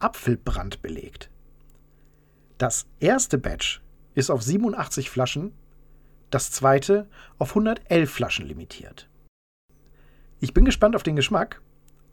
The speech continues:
aber zuerst schauen wir uns die Flasche genauer an. Die kegelstumpfförmige Weißglasflasche ziert ein dunkelgrünes Label,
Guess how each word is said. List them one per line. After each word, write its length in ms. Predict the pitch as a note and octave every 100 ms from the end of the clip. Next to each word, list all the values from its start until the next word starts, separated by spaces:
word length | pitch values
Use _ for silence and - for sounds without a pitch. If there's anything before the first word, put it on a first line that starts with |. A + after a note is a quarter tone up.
| -
aber 180 | C3+ C3
zuerst 520 | C3 C3+ D#3+ - - - - -
schauen 240 | - C#3
wir 60 | C3+
uns 120 | C3+
die 80 | F3
Flasche 300 | - B2+ -
genauer 400 | - C2 - -
an. 120 | - - - - - _ _ _ - -
Die 240 | D#3 C3+
kegelstumpfförmige 960 | A#2+ G3 A3+ - G3+ G3 - F#3 D#3+ C3+
Weißglasflasche 880 | C3 D3 F3+ F3 - F#3 F3+ G#3 G#3 - - - - -
ziert 320 | - A#3 -
ein 180 | C3+ A#2+
dunkelgrünes 760 | E3+ G3+ G#3 D3+ D#3 C#3 A2+
Label, 520 | B2 C3+ D3+ E3 E3+